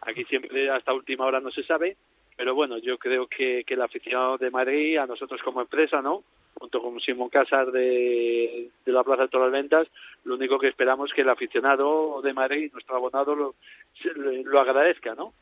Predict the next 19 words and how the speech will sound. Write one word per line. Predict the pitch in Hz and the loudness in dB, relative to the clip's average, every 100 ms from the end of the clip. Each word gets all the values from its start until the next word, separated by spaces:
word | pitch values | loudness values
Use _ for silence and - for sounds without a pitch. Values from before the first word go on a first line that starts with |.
| - | -10
de | 120 | -6
tener | 120 127 | -6 -4
esas | 127 123 | -4 -2
facilidades. | 131 135 135 151 170 196 135 | -2 0 2 4 2 0 -4
Hay | 123 | -6
que | 123 | -6
recordar | 123 123 131 | -8 -4 -4
que | 131 | -4
los | 127 | -6
autobuses | 127 131 139 143 - | -8 -8 -6 -8 -2
para | 131 127 117 | 0 2 0
jóvenes | - 143 127 120 - | 0 -2 -2 -8 -10
y | |
mayores | 127 131 139 131 | -4 0 0 -2
de | 127 | -8
sesenta | - - - - | -12 -18 -14 -14
y | |
cinco | 147 - 147 | -12 0 0
años, | 143 135 113 | 0 -10 -16